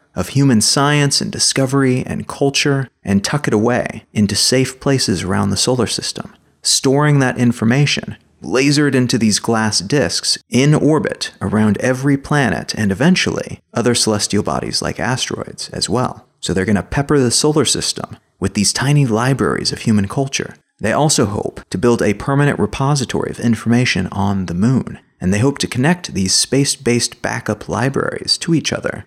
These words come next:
and to any humans who want to access them via a decentralized read-write data sharing wireless network that spans the solar system.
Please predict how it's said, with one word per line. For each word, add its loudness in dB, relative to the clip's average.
and 2
to 2
any 2
humans 0
who 0
want 2
to 0
access -2
them -10
via 0
a 2
decentralized 0
read-write -2
data 2
sharing -2
wireless -4
network -4
that -2
spans -4
the -10
solar 2
system. -8